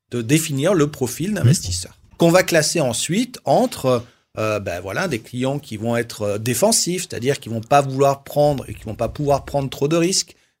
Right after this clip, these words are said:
Speaker 1: des clients plus équilibrés et des clients plus agressifs.
Speaker 2: Ok.
Speaker 1: Alors, comment est-ce qu'en fait,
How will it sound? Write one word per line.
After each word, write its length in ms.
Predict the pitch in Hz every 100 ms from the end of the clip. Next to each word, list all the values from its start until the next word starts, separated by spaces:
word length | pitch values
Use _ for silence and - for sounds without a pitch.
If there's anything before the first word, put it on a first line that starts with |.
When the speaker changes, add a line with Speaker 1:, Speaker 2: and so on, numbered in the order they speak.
| -
Speaker 1:
des 80 | 120
clients 220 | - 139
plus 240 | - 131
équilibrés 580 | 135 - 117 110 107 196
et 40 | 180
des 100 | 117
clients 220 | 117 151
plus 200 | 147 127
agressifs. 520 | 117 101 - - - _ _ -
Speaker 2:
Ok. 280 | 170 - - - _ _ - -
Speaker 1:
Alors, 280 | 160 - - _
comment 360 | - 190 226 240
est-ce 140 | 214
qu'en 140 | - 170
fait, 560 | - 202 233 - -